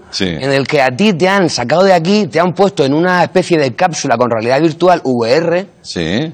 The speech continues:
Speaker 2: Te han puesto una, esa, o sea, al, al, al Andreu Real
Speaker 1: Sí.
Speaker 2: está ahora mismo en un, una cápsula con, con, con una gafa de estas de
Speaker 1: Sí, sí,
Speaker 2: la
Speaker 1: sí.
Speaker 2: movida esta de la realidad virtual.
Speaker 1: Sí, sí, hombre, no te enfades, no te enfades.
Speaker 2: Y, y te han puesto ahí a hacer como que, mm,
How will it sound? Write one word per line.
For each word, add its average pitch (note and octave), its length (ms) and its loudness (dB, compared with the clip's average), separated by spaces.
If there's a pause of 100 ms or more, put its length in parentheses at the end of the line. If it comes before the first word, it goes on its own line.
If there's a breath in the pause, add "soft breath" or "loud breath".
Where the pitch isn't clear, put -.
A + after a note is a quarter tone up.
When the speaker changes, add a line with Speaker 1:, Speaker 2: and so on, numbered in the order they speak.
Speaker 2:
Te C#3+ 60 -2
han B2+ 80 -4
puesto E3+ 220 0
una, A#2+ 220 0
esa, D3+ 300 2
o - 20 4
sea, B2 140 0
al, A#2 160 -2 (240)
al, G#2+ 360 -2
al B2 140 0
Andreu C3 240 2
Real G3 440 2
Speaker 1:
Sí. - 60 -2
Speaker 2:
está B2 160 0
ahora D#3+ 80 0
mismo F3 260 2
en B2 100 -2
un, D3+ 320 0
una E3 160 0
cápsula D3+ 280 0
con, A2 200 -4
con, G#2+ 240 -8
con - 160 -20
una C3+ 120 -4
gafa D#3 200 0
de D#3 60 -6
estas D3 200 0
de D3+ 380 2
Speaker 1:
Sí, D3+ 240 0
sí, D#3+ 120 -2
Speaker 2:
la E3 40 2
Speaker 1:
sí. A#2+ 80 -2
Speaker 2:
movida E3+ 280 2
esta G3+ 120 0
de G#3 80 4
la G3 80 2
realidad G#3 300 2
virtual. A#3 340 4
Speaker 1:
Sí, G#3+ 60 2
sí, D#3 120 0
hombre, F3 180 2
no - 40 -2
te F3+ 60 4
enfades, F3+ 260 2
no C3+ 60 0
te F3 60 2
enfades. B2+ 520 -2
Speaker 2:
Y, C3+ 60 0
y C3+ 60 0
te C#3+ 140 -6
han F3+ 100 -2
puesto G#3 240 0
ahí G#3+ 180 4
a B2+ 140 2
hacer A#2+ 260 -2
como F#3 200 2
que, F3+ 220 6
mm, D#3 200 0